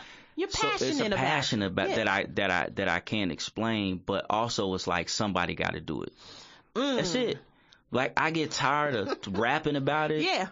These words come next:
Speaker 2: talking about it, complaining about it. Like, and, and there was a quote that Pac had. He said,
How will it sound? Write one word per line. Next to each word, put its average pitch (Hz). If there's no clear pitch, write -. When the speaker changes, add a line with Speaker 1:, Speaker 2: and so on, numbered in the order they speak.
Speaker 2:
talking 151
about 147
it, 151
complaining 147
about 147
it. 131
Like, 101
and, 110
and 120
there 120
was 110
a 101
quote 135
that 98
Pac -
had. 90
He 110
said, 98